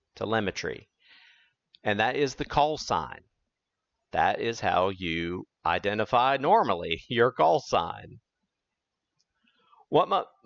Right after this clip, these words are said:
what must be posted at the location of a station being operated by telecommand on or within fifty kilometers of the Earth's surface?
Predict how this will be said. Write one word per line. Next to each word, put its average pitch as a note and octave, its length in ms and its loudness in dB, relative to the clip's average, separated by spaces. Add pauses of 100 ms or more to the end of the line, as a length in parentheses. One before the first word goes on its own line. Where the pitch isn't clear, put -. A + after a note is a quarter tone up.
what D3 200 2
must F#3 240 0
be D3 120 -2
posted C#3 500 2
at F#2 80 -6
the F#2+ 60 -4
location A2 880 2 (360)
of A2 140 2
a A#2+ 80 0
station E3 520 0
being B2+ 300 2
operated G#2+ 600 0
by F#2+ 240 2
telecommand F#2+ 800 0 (140)
on D3+ 380 4
or C3 200 0
within A2+ 680 2 (480)
fifty F3+ 480 2
kilometers B2 760 0
of G#2 200 -2
the - 180 -2
Earth's F#2+ 400 0
surface? - 800 -2